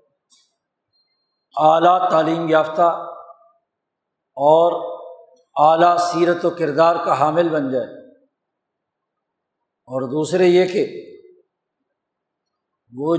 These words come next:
جس اجتماع کا حصہ ہے، جس سوسائٹی میں رہتا ہے، جس معاشرے میں زندگی بسر کرتا ہے، اس کو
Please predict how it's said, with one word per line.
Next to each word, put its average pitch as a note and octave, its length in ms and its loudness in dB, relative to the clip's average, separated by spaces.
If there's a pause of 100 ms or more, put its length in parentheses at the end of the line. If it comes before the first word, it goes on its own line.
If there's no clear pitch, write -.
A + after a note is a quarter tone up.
(100)
جس F3+ 220 0
اجتماع D#3+ 840 -2
کا D3+ 220 0
حصہ D3 220 -4
ہے، D#3 440 -4 (1700)
جس D3 380 -6
سوسائٹی E3+ 540 -2
میں F#3 120 2
رہتا E3+ 380 0
ہے، - 260 -14 (1700)
جس E3 300 -4
معاشرے E3 580 2
میں F3+ 100 -2
زندگی E3 440 0
بسر E3 320 -2
کرتا E3+ 440 -2
ہے، - 40 -10 (2500)
اس F#3+ 200 -4
کو D3 460 -8